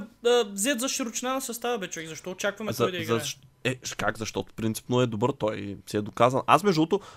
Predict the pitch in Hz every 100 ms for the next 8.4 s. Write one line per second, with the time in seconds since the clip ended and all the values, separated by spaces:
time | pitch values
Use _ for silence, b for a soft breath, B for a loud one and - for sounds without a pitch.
0 | B 117 160 226 - 220 147 131 113 113
1 | 107 104 - _ 139 170 - - 139 147
2 | 131 - - - - 131 - _ _ -
3 | 135 117 - 120 120 131 113 110 101 113
4 | 110 - 104 117 B B B B - 110
5 | 107 107 104 104 - 107 - - 110 107
6 | 107 107 110 - 107 107 - 104 107 -
7 | - 110 - 107 - - 104 110 113 110
8 | 107 110 -